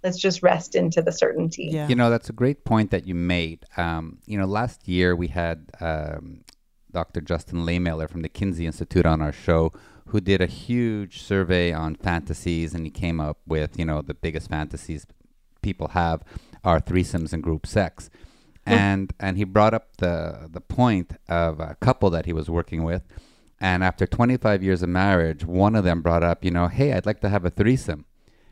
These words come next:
Speaker 3: And it took him a lot of courage and a lot of energy to bring it up to his, his, his wife.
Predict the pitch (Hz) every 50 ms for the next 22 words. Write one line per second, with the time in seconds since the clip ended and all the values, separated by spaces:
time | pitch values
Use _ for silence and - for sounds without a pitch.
0 | - - - - _ _ _ _ _ _ _ _ _ _ - 104 101 - 131 123
1 | - 117 101 - - - _ _ _ _ _ _ _ _ - 90 92 90 90 92
2 | 95 104 110 113 117 110 104 - - - - 110 110 107 104 98 92 92 87 82
3 | 82 82 90 98 104 107 101 98 92 82 78 78 _ _ - - _ - 113 123
4 | 127 123 101 87 95 85 - - 80 80 101 98 95 98 92 98 - - - -
5 | - 90 85 78 82 80 78 69 - - - 80 - - - _ - 90 80 71
6 | 76 85 107 127 131 104 95 -